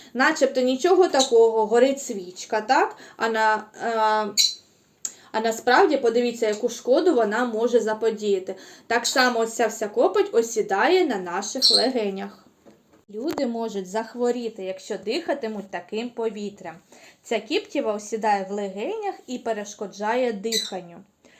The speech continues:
Щоб запобігти забрудненню повітря, треба будувати очисні споруди, ставити фільтри, не палити листя.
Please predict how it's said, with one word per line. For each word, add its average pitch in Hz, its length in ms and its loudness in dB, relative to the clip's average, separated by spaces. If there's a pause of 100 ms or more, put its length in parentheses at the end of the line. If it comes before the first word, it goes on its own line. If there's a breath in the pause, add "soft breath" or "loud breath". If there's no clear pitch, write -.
(240 soft breath)
Щоб 415 320 -2
запобігти 233 640 -2
забрудненню 208 680 -2
повітря, 214 720 -2
треба 269 400 0
будувати 220 600 -4
очисні 427 420 -2
споруди, 220 800 -2
ставити 330 520 -4
фільтри, 220 680 -6
не 196 220 -6
палити 285 540 0
листя. 220 580 -6